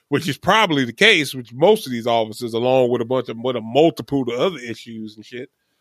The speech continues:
But the fact of the matter is, if this is a situation where you're not able to control a situation involving a nine-year-old girl, you shouldn't be a cop.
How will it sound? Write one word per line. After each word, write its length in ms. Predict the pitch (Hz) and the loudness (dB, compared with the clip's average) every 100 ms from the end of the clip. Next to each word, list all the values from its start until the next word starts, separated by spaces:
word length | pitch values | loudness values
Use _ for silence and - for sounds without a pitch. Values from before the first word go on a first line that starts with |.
| _ _ _ | _ _ _
But 180 | 156 139 | 4 4
the 80 | 127 | 0
fact 380 | 233 240 233 | 2 4 2
of 60 | 220 | 0
the 40 | 202 | 2
matter 280 | 190 180 | 4 4
is, 360 | 160 156 135 127 | 4 0 -2 -10
if 280 | 135 131 - | -8 -8 -2
this 200 | 202 175 | -2 -2
is 100 | 156 | -10
a 60 | 143 | -4
situation 720 | 170 - 139 143 135 - 117 | -4 -4 0 0 0 -6 -6
where 180 | 117 113 | -2 -2
you're 560 | 110 113 151 190 185 | -4 -4 2 2 2
not 260 | 156 156 156 147 | 2 2 2 0
able 300 | 143 131 127 | -2 -2 -10
to 140 | 113 | -14
control 920 | - 110 - 143 143 139 135 131 127 _ _ _ _ _ - | -16 -16 -2 2 4 4 0 -4 -8 _ _ _ _ _ -10
a 60 | |
situation 760 | 117 160 151 131 135 139 - 120 | -2 -2 -2 0 0 0 -2 -8
involving 720 | 110 110 123 131 127 123 120 | -8 0 4 4 4 0 -4
a 140 | 113 107 | -8 -10
nine-year-old 1000 | 107 117 123 127 123 127 117 113 110 110 - _ - | -2 0 2 2 2 2 4 4 4 2 -6 _ 2
girl, 460 | 143 139 113 - _ _ _ _ _ _ _ _ _ _ _ _ _ _ _ _ _ _ - _ _ _ _ | 4 4 2 -6 _ _ _ _ _ _ _ _ _ _ _ _ _ _ _ _ _ _ -18 _ _ _ _
you 160 | 139 160 | 0 2
shouldn't 300 | 160 131 120 | 2 2 2
be 120 | 113 | 0
a 40 | |
cop. 300 | - - - | 0 -10 -12